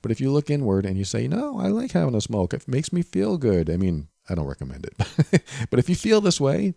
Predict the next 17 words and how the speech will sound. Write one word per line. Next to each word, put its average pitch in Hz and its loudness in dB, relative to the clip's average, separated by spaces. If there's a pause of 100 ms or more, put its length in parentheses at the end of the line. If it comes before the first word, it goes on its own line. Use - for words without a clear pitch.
this - -2
is 156 -2
who 151 0
you 170 2
are, 170 4
and 156 0
that's 127 0
what 147 -4
you 139 -2
want 135 0
to 131 2
do, 175 2 (480)
and 123 0
you're 139 4
comfortable 175 0
with 95 2
that 80 -2